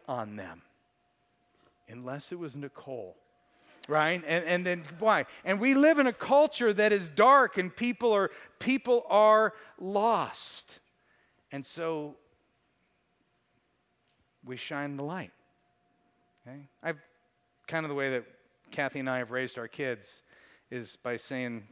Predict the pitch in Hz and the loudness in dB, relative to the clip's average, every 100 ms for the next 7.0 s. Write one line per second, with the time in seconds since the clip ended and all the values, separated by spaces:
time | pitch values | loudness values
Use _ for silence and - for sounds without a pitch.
0 | _ - 170 143 123 110 110 _ 123 113 | _ -8 -8 -8 -10 -10 -16 _ -14 -14
1 | - 95 - - _ _ _ _ _ _ | -14 -16 -18 -20 _ _ _ _ _ _
2 | 135 143 139 135 110 _ _ _ - 156 | -10 -8 -6 -10 -16 _ _ _ -8 -2
3 | 151 175 180 131 113 104 113 117 _ _ | -2 -2 -4 -4 -4 -4 -10 -14 _ _
4 | _ _ _ _ _ _ _ _ _ _ | _ _ _ _ _ _ _ _ _ _
5 | _ _ _ 120 - - 156 170 143 156 | _ _ _ -16 -12 -6 -4 -4 -4 -4
6 | 165 156 _ _ 113 113 107 - 107 117 | -4 -8 _ _ -14 -14 -12 -14 -16 -16